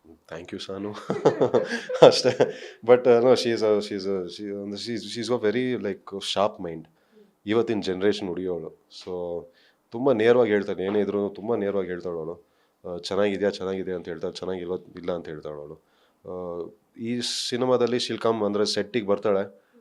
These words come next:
ಆ, ಒಂದು couple of weeks she'll be there. But, ಆ,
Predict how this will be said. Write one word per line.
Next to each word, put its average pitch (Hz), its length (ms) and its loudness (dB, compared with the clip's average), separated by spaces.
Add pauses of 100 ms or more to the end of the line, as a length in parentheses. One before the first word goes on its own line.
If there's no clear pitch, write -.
(220)
ಆ, 98 60 -12
ಒಂದು 90 540 -6
couple 101 240 -2
of 90 40 -6
weeks 98 240 -6 (140)
she'll 82 200 -16
be 90 140 -10
there. 87 220 -8 (640)
But, 92 240 -12
ಆ, 82 380 -6